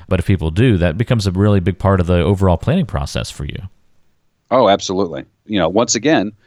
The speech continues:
Speaker 2: I, and I don't think I said this earlier, if you have a pension, raise your hand. How long are you expecting that to pay out? Well, the idea is, you know, forever. Social Security is exactly the same way. So when you start doing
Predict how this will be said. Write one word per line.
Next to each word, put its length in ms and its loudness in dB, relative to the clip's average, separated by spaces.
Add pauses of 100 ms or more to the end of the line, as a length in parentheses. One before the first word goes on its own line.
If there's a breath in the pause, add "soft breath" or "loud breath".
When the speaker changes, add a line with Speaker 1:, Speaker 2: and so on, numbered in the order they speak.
(220 soft breath)
Speaker 2:
I, 120 -6
and 100 0
I 80 2
don't 180 2
think 160 -2
I 80 2
said 200 0
this 180 -2
earlier, 400 0
if 160 -4
you 80 2
have 180 0
a 60 0
pension, 400 -4
raise 200 -2
your 120 -2
hand. 260 -2
How 160 0
long 220 0
are 40 -8
you 200 -4
expecting 480 -6
that 180 -2
to 60 -18
pay 240 -4
out? 260 -2 (360)
Well, 400 -6
the 140 -2
idea 260 2
is, 220 -4 (140)
you 80 -10
know, 100 -10
forever. 460 -2 (480)
Social 160 -2
Security 400 2
is 140 0
exactly 520 -2
the 80 -6
same 320 -8
way. 260 -2
So 160 -4
when 220 -4
you 80 -6
start 380 -2
doing 400 -4